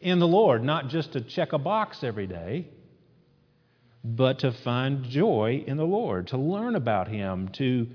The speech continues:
to have a relationship with Him. That's how you have a relationship with someone. You get to know them better.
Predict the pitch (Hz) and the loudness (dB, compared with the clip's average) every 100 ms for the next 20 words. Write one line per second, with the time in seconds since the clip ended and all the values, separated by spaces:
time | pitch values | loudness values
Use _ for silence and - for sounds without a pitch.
0 | - - - - - 123 147 151 165 165 | -14 -20 -20 -20 -6 -2 2 2 4 4
1 | 196 240 151 - 113 107 104 113 95 87 | 4 2 -4 -4 -4 -4 -2 -2 -2 -4
2 | 90 - - _ - 147 165 175 170 180 | -6 -12 -20 _ -4 -4 -2 0 2 2
3 | 165 180 180 175 202 156 156 117 - 127 | 2 0 0 2 0 0 -6 -6 -4 -4
4 | 120 127 131 151 151 147 147 170 214 135 | -2 -2 0 -2 0 -2 0 -2 -2 -2
5 | 92 80 87 98 82 78 | -4 -6 -6 -6 -6 -10